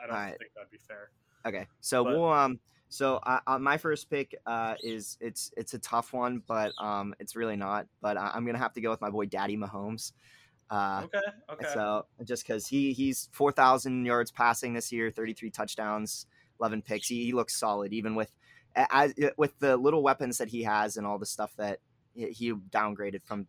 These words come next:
Speaker 2: from Tyreek Hill to just the receivers that he has now. Not that they're bad, but,
Speaker 1: Mm, sounds like you're
Speaker 2: um,
Speaker 1: saying they're bad.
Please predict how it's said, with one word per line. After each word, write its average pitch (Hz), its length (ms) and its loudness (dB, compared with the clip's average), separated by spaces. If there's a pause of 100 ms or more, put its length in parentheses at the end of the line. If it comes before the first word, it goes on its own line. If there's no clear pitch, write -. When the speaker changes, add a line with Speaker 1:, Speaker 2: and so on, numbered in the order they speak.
Speaker 2:
from 101 140 -10
Tyreek 98 360 -8
Hill 101 160 -4
to 95 200 -2 (960)
just - 300 -6 (220)
the 107 80 -8
receivers 104 360 -2
that 98 100 -2
he 101 60 2
has 95 180 0
now. 101 100 2
Not 131 140 10
that 165 100 2
they're 165 80 8
bad, 123 320 8 (260)
but, 101 220 -2 (400)
Speaker 1:
Mm, 131 480 -16 (300)
sounds 101 220 -6
like 98 100 0
you're - 40 0
Speaker 2:
um, 95 60 -4
Speaker 1:
saying 123 260 -10
they're 110 100 -16
bad. 107 300 -16